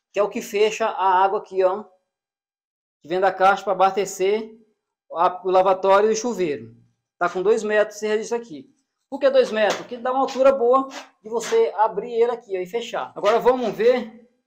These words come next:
a altura aqui do ponto da ducha, ok? Porque eu esqueci de altura.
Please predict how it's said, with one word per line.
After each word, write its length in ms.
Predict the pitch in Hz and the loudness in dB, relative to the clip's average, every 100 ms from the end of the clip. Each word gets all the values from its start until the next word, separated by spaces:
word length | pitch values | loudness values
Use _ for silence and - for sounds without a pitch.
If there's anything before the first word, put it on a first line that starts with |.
| _ _ _ _ | _ _ _ _
a 60 | 202 | 0
altura 360 | 220 214 240 | 0 -2 -2
aqui 140 | 233 233 | 0 -2
do 120 | 226 | -6
ponto 640 | 233 208 262 240 151 139 - _ _ _ _ _ _ _ _ _ _ _ _ - | -8 -4 -4 -4 -10 -18 -20 _ _ _ _ _ _ _ _ _ _ _ _ -2
da 140 | 190 | 0
ducha, 580 | 185 233 208 - 139 - _ _ _ - | 0 -4 -4 -6 -12 -16 _ _ _ -20
ok? 520 | 131 180 214 247 - | -14 -6 -4 -6 -8
Porque 140 | - 202 | -12 -8
eu 40 | |
esqueci 380 | 208 - 196 214 | -8 -10 -16 -4
de 60 | 196 | -2
altura. 460 | 202 208 262 262 | -2 -4 -6 -6